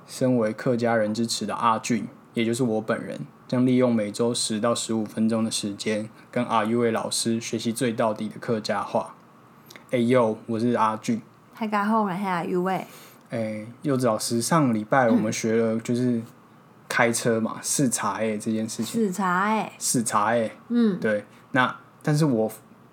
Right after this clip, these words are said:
Speaker 1: 平常日常生活比较多的是骑摩托车。
Speaker 2: 嗯，所以嘞？
Speaker 1: 嗯，所以我的意思是说，我没有，上次没有问你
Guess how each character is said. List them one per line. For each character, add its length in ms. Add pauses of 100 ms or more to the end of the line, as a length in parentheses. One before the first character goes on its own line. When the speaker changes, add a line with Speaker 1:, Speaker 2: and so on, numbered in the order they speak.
Speaker 1:
平 240
常 300
日 80
常 160
生 220
活 80
比 160
较 100
多 320
的 60
是 260 (280)
骑 640
摩 240
托 80
车。 260 (400)
Speaker 2:
嗯， 200 (100)
所 220
以 140
嘞？ 200
Speaker 1:
嗯， 80 (140)
所 120
以 80
我 220
的 60
意 120
思 60
是 60
说， 220
我 200
没 140
有， 200 (300)
上 200
次 100
没 80
有 80
问 180
你 80